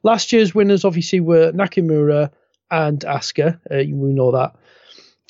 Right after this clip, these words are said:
Um, most Royal Rumble wins. Do you know who that is?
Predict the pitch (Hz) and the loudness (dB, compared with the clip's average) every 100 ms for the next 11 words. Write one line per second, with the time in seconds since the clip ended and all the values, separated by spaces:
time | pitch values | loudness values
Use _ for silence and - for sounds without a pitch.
0 | - 190 180 185 180 196 214 320 285 - | -2 2 4 2 0 2 4 4 2 -2
1 | 247 220 262 247 240 233 220 202 165 156 | -2 0 4 4 4 2 2 0 0 -2
2 | 143 127 - 185 208 190 214 220 226 254 | -4 -8 -6 -2 2 2 2 2 2 0
3 | - | -4